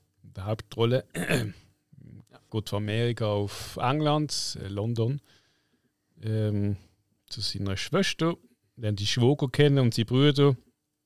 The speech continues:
Und, äh, dann nimmt man dann an einen Fußballmatch von West Ham. Er will noch ein bisschen Soccer schauen. Und rutscht dann so ein bisschen in die Firma mit den Hooligans rein. Und ja, schlägt ein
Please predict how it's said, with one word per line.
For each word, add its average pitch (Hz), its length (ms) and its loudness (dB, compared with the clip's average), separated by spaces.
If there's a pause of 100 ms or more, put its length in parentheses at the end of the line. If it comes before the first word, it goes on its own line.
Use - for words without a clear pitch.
(760)
Und, 95 160 -14
äh, 95 140 -6
dann 95 160 -4
nimmt 107 140 -4
man 120 80 -2
dann 104 160 -2
an 98 120 -4
einen 98 80 -6
Fußballmatch 180 880 2
von 85 280 -8
West - 340 -4
Ham. 175 280 -8 (800)
Er 95 120 -4
will 110 80 0
noch 113 200 0
ein 117 80 -2
bisschen 98 180 -2
Soccer - 560 2 (240)
schauen. 170 180 2 (760)
Und 101 180 -16
rutscht 107 200 0
dann 104 180 4
so 107 100 2
ein 92 40 -2
bisschen 104 320 -2
in 101 40 -2
die 101 240 0 (640)
Firma 131 540 2
mit 131 220 0
den 113 140 2
Hooligans 120 680 2
rein. 113 540 -2 (960)
Und - 680 -6 (520)
ja, 90 320 -8
schlägt 87 400 -10
ein 95 60 -14